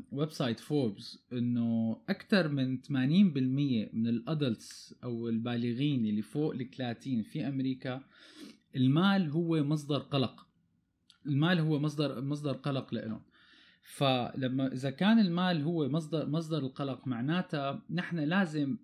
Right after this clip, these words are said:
مثل ما بيقول، آه، neutralize أو نحيد هالعلاقة، نفصل المال عن حياتنا اليومية،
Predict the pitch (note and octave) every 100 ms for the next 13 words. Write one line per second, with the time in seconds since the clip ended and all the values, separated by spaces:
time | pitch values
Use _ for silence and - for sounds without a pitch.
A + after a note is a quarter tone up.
0 | - D3+ - D#3+ C#3+ C3+ D#3 D3 - B2+
1 | B2 A#2 B2 B2 E3 F#3 E3+ D3+ D3 D3
2 | C#3+ B2 B2+ B2+ B2 A2+ - G3+ F3 C#3
3 | - - D3 F#3+ E3 D3 C#3+ C#3 - A2
4 | G#2+ D#3 - - E3 - - B2 B2+ D3+
5 | C3+ G#2+ C#3 C#3 C3 C3+ D#3+ - D3 C3
6 | - - - - - _ _ - C#3 C3+
7 | C#3 C3 C3+ E3+ F#3 F3 F3 F3+